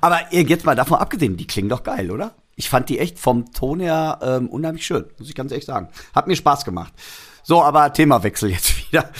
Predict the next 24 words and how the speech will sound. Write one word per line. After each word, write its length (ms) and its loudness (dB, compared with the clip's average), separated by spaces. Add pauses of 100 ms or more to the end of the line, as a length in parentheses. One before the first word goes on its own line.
(680)
Was 220 6
ich 140 4
diesmal 400 2
testen 440 0
durfte, 720 2
waren 640 2
von 600 2 (460)
Latin 460 2
Percussion, 680 2 (360)
die 200 0
uns 520 0
durch 200 0
die 80 -6
Drums 260 2
und 80 -4
Percussion 600 -2
für 180 0
den 140 -2
Podcast 380 -4
zur 100 -8
Verfügung 440 -2
gestellt 440 0
worden 160 2
sind, 180 -2